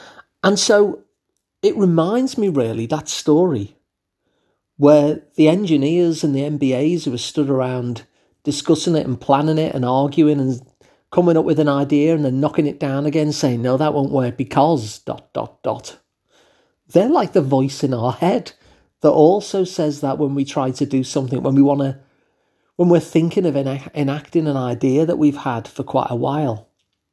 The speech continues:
Whereas the kindergarten children, the ones who are actually successful,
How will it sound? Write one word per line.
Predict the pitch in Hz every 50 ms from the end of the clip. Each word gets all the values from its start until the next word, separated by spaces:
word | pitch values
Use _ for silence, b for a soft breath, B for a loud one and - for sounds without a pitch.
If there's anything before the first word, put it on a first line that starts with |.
| _ _ _ _ _ _ _ _ _ _ _ _ B B B B B B
Whereas | B 165 151 151 135 123
the | 135
kindergarten | 135 - - - 170 190 190 302 302 311 175 131 117 120 - 127 113
children, | - - 127 113 110 117 120 131 135
the | 143
ones | 135 156 180 196 196 175
who | 190 175
are | 156
actually | 151 - - 151 131 117
successful, | - - 123 - - - - 160 165 - - - 135 110 101 - _